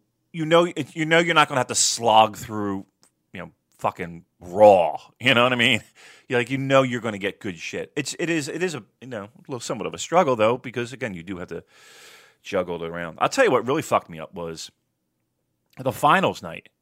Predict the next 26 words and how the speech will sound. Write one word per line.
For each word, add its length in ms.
For 120
whatever 340
reason, 380
I 80
couldn't 280
get 140
back 200
on 100
a 60
regular 320
s-, 120
sleep 340
schedule 380
after 180
that. 240
I 80
was 160
fucked 640
for, 100
like, 200
three 240
days. 540
I 60
couldn't, 320
I 60
couldn't 360